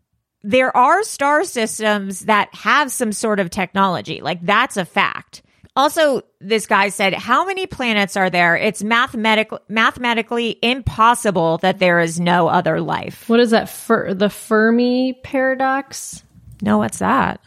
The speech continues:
Speaker 2: We, we are the only people that exist. It's a discrepancy between the lack of conclusive evidence of advanced extraterrestrial life compared to the high a priori likelihood of its existence, meaning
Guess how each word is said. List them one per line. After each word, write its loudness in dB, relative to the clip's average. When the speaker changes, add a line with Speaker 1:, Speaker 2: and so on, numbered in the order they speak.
Speaker 2:
We, 4
we 4
are 4
the 0
only 2
people -6
that 2
exist. -6
It's 2
a 2
discrepancy 2
between 2
the 4
lack 2
of -4
conclusive 0
evidence 4
of 2
advanced 2
extraterrestrial 0
life 2
compared 2
to 0
the 2
high 2
a 4
priori 4
likelihood 2
of 0
its -6
existence, -2
meaning 4